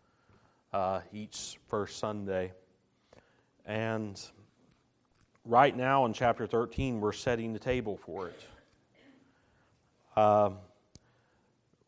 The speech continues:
there's a reason why Christ says in John fourteen one, "Let not your heart be troubled." It's because what happened in chapter thirteen was troubling.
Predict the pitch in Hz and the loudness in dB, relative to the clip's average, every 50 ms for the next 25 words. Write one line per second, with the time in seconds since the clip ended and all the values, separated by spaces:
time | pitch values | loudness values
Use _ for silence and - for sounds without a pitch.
0 | _ - - - 87 76 - _ _ _ - - 120 120 117 131 131 123 120 117 | _ -20 -20 -20 -20 -20 -20 _ _ _ -20 -16 -8 2 4 6 6 6 4 2
1 | 117 123 135 147 165 170 143 - 151 143 135 127 120 117 113 113 113 113 113 - | 2 2 0 0 0 -2 0 0 0 0 0 4 6 8 8 8 8 6 4 0
2 | - - 123 113 113 117 120 131 - - - - - - 113 107 101 95 92 98 | -2 2 4 4 6 6 4 2 -2 -6 -8 -6 -2 0 2 2 2 2 0 -2
3 | 104 92 - - - - - 107 104 101 92 - - 113 104 104 107 107 107 101 | -4 -6 -10 -12 -12 -12 -10 -8 -8 -8 -10 -6 -2 -2 0 0 0 -2 -4 -6
4 | - 117 113 117 - - - 123 120 120 117 110 98 98 95 92 95 95 95 95 | -6 -6 -6 -6 -8 -10 -12 -10 -10 -8 -8 -8 -8 -6 -6 -6 -6 -6 -8 -10
5 | 95 95 - - 107 110 110 107 107 - 101 101 101 101 95 90 - - 107 95 | -12 -14 -12 -6 -2 0 0 0 -2 -4 -8 -8 -8 -8 -8 -10 -12 -14 -14 -12
6 | 85 95 95 92 90 - 101 95 - - - 92 82 - - - - - _ _ | -10 -8 -8 -8 -10 -12 -16 -18 -16 -14 -12 -12 -12 -14 -16 -20 -20 -20 _ _
7 | _ _ _ _ _ _ _ _ _ _ _ _ _ _ _ _ _ _ - 117 | _ _ _ _ _ _ _ _ _ _ _ _ _ _ _ _ _ _ -18 -16
8 | - 107 98 - - 113 101 90 92 101 104 98 101 107 104 - - 101 101 98 | -14 -14 -10 -6 -4 -4 -2 -2 -2 -4 -4 0 0 0 0 0 -2 -6 -6 -8
9 | 95 - - 98 90 - - 98 - 113 110 113 - - - 101 95 92 92 92 | -6 -4 -4 -4 -4 -4 -8 -8 -6 -6 -6 -6 -8 -12 -14 -14 -14 -14 -14 -18
10 | 98 - _ _ _ _ _ _ _ _ _ _ _ _ _ _ _ - 95 - | -20 -20 _ _ _ _ _ _ _ _ _ _ _ _ _ _ _ -14 -14 -12
11 | - - 120 104 95 90 87 85 87 101 95 | -6 -2 -2 -2 -2 -4 -10 -16 -18 -20 -20